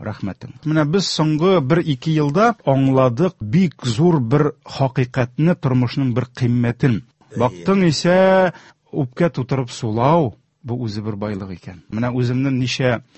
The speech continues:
э, танышым, дустым, алар миңа килеп сөйлиләр инде ул әйберләрне. "Менә кешеләргә гыйбрәт итеп әйт инде", дип. Менә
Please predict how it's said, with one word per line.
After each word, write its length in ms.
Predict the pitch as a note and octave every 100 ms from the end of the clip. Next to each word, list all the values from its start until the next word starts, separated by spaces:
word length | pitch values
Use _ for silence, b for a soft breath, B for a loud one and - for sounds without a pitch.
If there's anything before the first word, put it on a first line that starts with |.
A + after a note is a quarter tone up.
| b
э, 240 | - A#2
танышым, 580 | A2+ A#2+ A#2 G#2+ D3 C#3
дустым, 640 | A#2 A2 - C3+ C3 B2 C#3+ _ _ -
алар 320 | A2+ A2+ A2+ -
миңа 280 | B2 A#2+ A2+
килеп 220 | C3 B2
сөйлиләр 400 | - B2 C#3 D#3 C#3+
инде 140 | A#2+
ул 80 | A2+
әйберләрне. 480 | A2+ G#2+ G#2+ G#2+ G2+
"Менә 180 | G#2 G#2+
кешеләргә 480 | - A#2+ A2+ A2 B2+
гыйбрәт 380 | B2 A2+ C3+ D3
итеп 240 | C3 B2
әйт 200 | A#2+ B2 B2
инде", 160 | A2+
дип. 160 | G2+ G2
Менә 240 | A2+ A2+